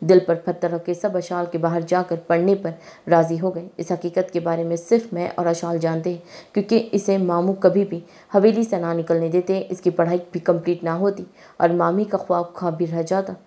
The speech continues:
अशाल और हसना भी यहाँ आ गई मेरे साथ। दूसरी तरफ मैं पैलेस वापस जाने लगा। चाचू को मैं सब क्लियर कर दिया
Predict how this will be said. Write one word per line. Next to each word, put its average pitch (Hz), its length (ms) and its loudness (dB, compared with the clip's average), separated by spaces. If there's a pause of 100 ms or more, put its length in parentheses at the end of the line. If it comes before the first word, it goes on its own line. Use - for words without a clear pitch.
(280)
अशाल 226 400 4
और 208 140 2
हसना 190 340 -2
भी 170 140 -2
यहाँ 175 340 -2
आ 175 80 -6
गई 175 180 -4
मेरे 185 260 2
साथ। 170 200 -8 (1400)
दूसरी 247 280 4
तरफ 247 300 4
मैं 226 180 2
पैलेस 202 360 2
वापस 185 280 0
जाने 170 240 -2
लगा। 170 280 0
चाचू 185 340 -4
को 190 120 0
मैं 170 200 -2
सब 220 280 -4
क्लियर 165 220 0
कर 175 160 0
दिया 170 240 -6